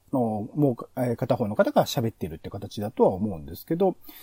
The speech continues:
そこら辺の構成も含めて、えー、わかりやすいし、あとは、まあ、さ-、最初に言ったもうは-、八分くらいかな？の時間なんだけど、その情報の密度っていうのがすごく高い。まあ、ものすごく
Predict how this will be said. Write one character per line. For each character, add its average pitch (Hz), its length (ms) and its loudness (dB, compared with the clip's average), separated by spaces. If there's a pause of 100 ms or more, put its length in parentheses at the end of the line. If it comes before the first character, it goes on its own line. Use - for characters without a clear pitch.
(140)
そ - 80 -20
こ 240 120 4
ら 240 80 4
辺 220 220 0
の 214 100 0
構 170 280 2
成 165 240 2
も 156 140 4
含 147 340 0
め 123 140 2
て、 214 440 2
え 113 580 -2
ー、 - 20 -6
わ 110 120 -6
か 127 200 0
り 120 160 4
や 120 140 2
す - 300 -2
い 95 160 -2
し、 - 580 0 (1300)
あ 185 100 0
と 123 460 4
は、 104 180 0
ま 135 120 6
あ、 131 40 -2
さ-、 185 200 0
最 202 160 2
初 - 40 -6
に 214 60 4
言 196 60 2
っ - 20 -14
た - 80 2
も 175 120 4
う - 40 0
は-、 - 160 -12 (140)
八 - 160 2
分 269 200 8
く - 80 2
ら - 80 2
い - 40 -6
か - 100 -8
な？ 139 140 -6 (100)
の 147 100 4
時 135 160 0
間 233 240 6
な 269 100 6
ん 269 100 6
だ 269 80 4
け 277 100 2
ど、 254 120 4
そ - 120 2
の 180 160 4
情 160 240 6
報 190 300 2
の 190 100 4
密 160 400 4
度 87 160 -6
っ 78 40 -14
て - 180 -6
い 101 100 -2
う 104 120 -2
の 101 120 -6
が 127 220 4
す - 100 -6
ご 131 80 2
く - 80 -18
高 107 240 -2
い。 107 40 0
ま 165 120 4
あ、 - 20 6
も 180 120 4
の 196 40 0
す - 40 -2
ご 277 120 6
く 113 220 0